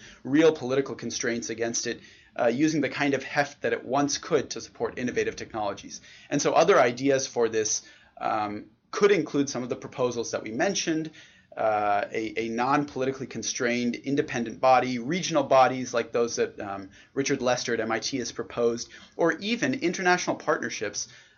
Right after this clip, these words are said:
uh, like the, uh, China U S Clean Energy Research Coalition, circ,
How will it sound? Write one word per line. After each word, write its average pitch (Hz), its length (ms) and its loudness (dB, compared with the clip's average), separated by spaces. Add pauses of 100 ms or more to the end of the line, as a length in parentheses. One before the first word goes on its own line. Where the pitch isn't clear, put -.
(100)
uh, 107 180 2
like 135 300 2
the, 107 560 0
uh, 113 280 -4
China 135 340 0
U 127 320 0
S 117 240 2
Clean 131 300 -4
Energy 120 300 -2
Research 131 360 -4
Coalition, 110 460 -6
circ, - 420 -2